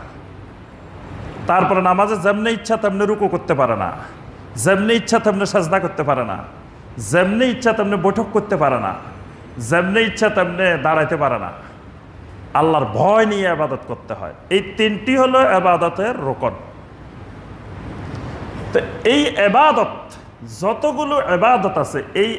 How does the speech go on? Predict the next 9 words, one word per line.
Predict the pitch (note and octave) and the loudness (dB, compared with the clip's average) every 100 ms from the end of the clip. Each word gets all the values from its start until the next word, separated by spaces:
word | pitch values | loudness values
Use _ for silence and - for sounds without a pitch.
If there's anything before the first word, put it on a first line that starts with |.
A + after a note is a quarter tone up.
| - | 0
ইবাদত | E3+ E3+ E3+ E3 D#3 - C#3+ | 2 4 4 2 0 0 0
আল্লাহ | D3+ G3 G3+ | 2 2 2
সুবহানাহু | - F#3+ F#3 F3 | 0 0 0 -2
ওয়া | |
তাআলার | E3 D#3+ C#3+ | -2 -2 -2
কাছে | C#3+ D#3 C3+ - | -4 -4 -8 -2
কবুল | F3+ F#3+ D4 C#4 | 0 4 4 4
হওয়ার | G#3+ G3 D#3+ B2+ | 4 4 4 2
জন্য | B2 G2 | -4 -6